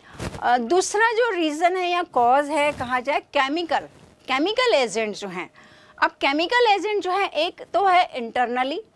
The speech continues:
यानी बॉडी में जो है हार्मोन्स की गड़बड़ी के कारण, अ, भी जो है ये हो सकता है और आउटर में यानी बाहर सा-, अ, तरफ से देखा जाए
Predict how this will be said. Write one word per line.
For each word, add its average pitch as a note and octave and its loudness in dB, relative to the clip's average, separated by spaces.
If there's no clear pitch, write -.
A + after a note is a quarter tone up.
यानी C4 2
बॉडी A#3 2
में F#4 0
जो C#4 -6
है C#4+ 0
हार्मोन्स B3 -2
की G4+ -2
गड़बड़ी A3+ -2
के D#4+ 6
कारण, D4+ 2
अ, C4 -4
भी D4+ 0
जो E4 -2
है F4 2
ये D#4+ 0
हो D4+ 4
सकता D#4 0
है D#4 -2
और - 4
आउटर B3+ 2
में G4+ -6
यानी G4+ -6
बाहर B3+ -2
सा-, D4+ -4
अ, B3+ 0
तरफ C#4 -4
से F4+ -6
देखा B3+ 0
जाए A3+ 0